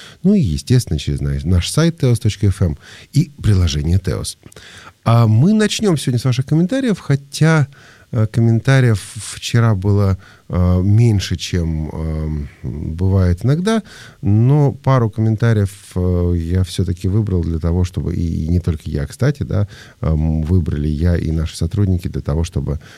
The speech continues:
э, нам сегодня на это ответить, для того, чтобы нам это почитать. А, ну, во-первых, эм, по поводу физического наказания и так далее, я всё-,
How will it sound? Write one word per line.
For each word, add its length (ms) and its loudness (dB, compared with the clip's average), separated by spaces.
э, 380 0
нам 280 2
сегодня 420 -2
на 60 -2
это 180 0
ответить, 380 0
для 100 -14
того, 140 -2
чтобы 220 -8
нам 120 -2
это 140 -6
почитать. 560 -6
А, 300 4
ну, 240 2
во-первых, 1200 0
эм, 340 2
по 160 0
поводу 1080 0
физического 540 -4
наказания 640 2
и 40 0
так 200 -4
далее, 280 0
я 80 2
всё-, 360 -2